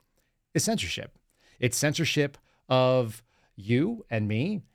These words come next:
and people that were known as the Disinformation Dozen. So what you're seeing on the screen right now is a Washington Post article. It's actually a smear job in some ways. It says the G O P bolsters Robert F. Kennedy Junior in the hearing while Democrats tear him down.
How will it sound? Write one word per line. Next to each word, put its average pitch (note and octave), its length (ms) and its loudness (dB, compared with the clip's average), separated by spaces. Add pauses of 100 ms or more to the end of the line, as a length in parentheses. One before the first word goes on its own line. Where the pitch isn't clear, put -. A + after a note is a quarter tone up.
(140)
and A2+ 120 -2
people C3 520 0
that C3+ 120 -2
were B2+ 100 -2
known B2 280 0
as A#2+ 160 -2
the G#2+ 140 -4
Disinformation A#2+ 800 -2
Dozen. G2 340 -2
So A#2+ 180 -4
what A2+ 160 -2
you're C3+ 60 -2
seeing E3+ 240 -2
on D3 80 0
the B2+ 80 -2
screen C3 280 -2
right A2 180 -2
now A2 200 -2
is A2 100 -2
a G#2 40 -2
Washington G#2 360 -2
Post D#3+ 260 -2
article. G#2+ 400 -4
It's C3 100 -6
actually A#2 240 -2
a G2+ 40 -6
smear B2 260 -2
job G2 280 -2
in G2+ 60 -8
some G2+ 180 -6
ways. G2 280 -4
It - 420 -20
says C#3 160 2
the A2+ 60 0
G C3+ 180 2
O - 20 4
P D3 140 0
bolsters B2+ 480 0
Robert B2+ 400 0
F. A#2 160 -4
Kennedy A2+ 340 -2
Junior A2+ 400 0
in A#2 140 -6
the A2+ 80 -2
hearing A#2 360 0
while A2+ 200 0
Democrats A#2 580 -2
tear G#2 280 -4
him G2 200 -6
down. G#2+ 540 -4